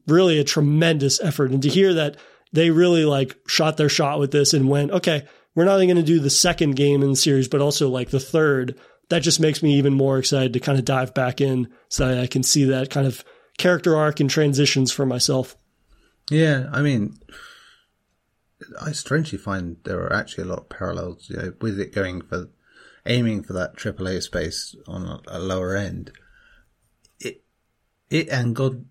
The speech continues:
Speaker 2: God of War Ragnarok feel very much like the same kind of sequel in a lot of ways, especially, uh, on a narrative level, you know, but, um,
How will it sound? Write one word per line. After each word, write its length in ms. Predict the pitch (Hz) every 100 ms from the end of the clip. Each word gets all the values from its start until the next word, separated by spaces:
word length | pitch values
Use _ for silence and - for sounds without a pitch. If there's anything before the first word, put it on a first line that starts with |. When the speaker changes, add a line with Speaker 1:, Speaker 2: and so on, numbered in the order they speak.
| 123
Speaker 2:
God 180 | 127 117
of 60 |
War 180 | 107 104
Ragnarok 560 | - 95 110 95 90 - _ _
feel 220 | 113 107
very 240 | 87 110 107
much 180 | 98
like 180 | 104 101
the 60 | -
same 240 | - 101
kind 160 | 98 92
of 60 |
sequel 500 | - 92 - - - _ _ _ _ _
in 120 | - 95
a 80 |
lot 180 | 92 95
of 100 | 90
ways, 440 | 101 87 87 - - -
especially, 460 | - - - 123
uh, 120 | - - _ _ _
on 140 | 104 92
a 40 |
narrative 480 | 95 104 - - -
level, 360 | - - - - _ _ _ _ _
you 100 | 92
know, 140 | 87 -
but, 260 | 95 -
um, 440 | 98 92 90 95